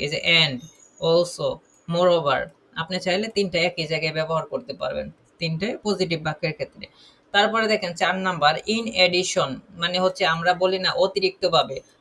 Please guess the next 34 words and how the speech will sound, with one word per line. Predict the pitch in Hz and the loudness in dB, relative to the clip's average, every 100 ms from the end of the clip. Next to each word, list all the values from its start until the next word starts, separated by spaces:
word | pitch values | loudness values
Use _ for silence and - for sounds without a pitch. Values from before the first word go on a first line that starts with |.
| - | -6
অর্থাৎ | 165 208 214 - 175 | -2 0 -2 -2 2
দেখেন, | 175 170 180 | 2 0 -4
she | - 180 165 - | 0 0 0 -8
speaks, | - 208 196 160 - - _ _ _ - | 2 6 6 6 -4 -18 _ _ _ -2
সে | 180 170 | -2 2
কথা | 175 - 196 | 0 0 0
বলতে | 202 202 190 | 0 -2 2
পারে, | 165 143 165 214 - _ _ _ _ _ - | 2 4 0 -2 -10 _ _ _ _ _ -2
English, | 208 214 180 139 - | 0 2 0 0 -2
she | 180 185 | -4 -6
speaks | - 208 202 196 | 2 4 4 0
English, | 180 143 139 175 | 2 0 0 0
ইংলিশ | 190 185 - | 0 -2 -2
পারে, | 151 131 160 | -2 -2 0
in | 226 226 185 | -2 0 2
addition, | 180 170 165 143 143 156 | 2 0 -2 -4 0 2
আরও | 160 214 226 | 4 2 2
she | 180 170 | -2 -4
speaks | - 196 196 - | -4 -4 -4 -10
French, | - 190 170 139 - _ - _ - | -2 0 0 -6 -14 _ -20 _ -8
অর্থাৎ | 170 175 | -4 0
সে | 190 180 | 4 4
ইংরেজি | 214 220 220 214 | 2 0 2 4
বলে, | 180 175 175 | 4 4 4
অতিরিক্তভাবে | 190 185 - 190 190 202 202 | 2 -6 -6 -2 0 0 0
কি? | 165 123 | 0 0
ফরাসিও | 175 175 196 - 214 277 - 160 | 0 0 0 2 2 2 -8 -2
বলে। | 170 151 123 - _ _ - | 0 2 -2 -6 _ _ -2
তাহলে | 165 185 | 0 2
কি? | 220 196 | 4 2
আপনি | 180 196 170 | 2 0 0
অতিরিক্তভাবে | 208 233 202 180 165 147 139 | 0 0 0 0 2 2 0
in | 202 190 | 0 0
addition, | 160 165 170 | -2 -2 -2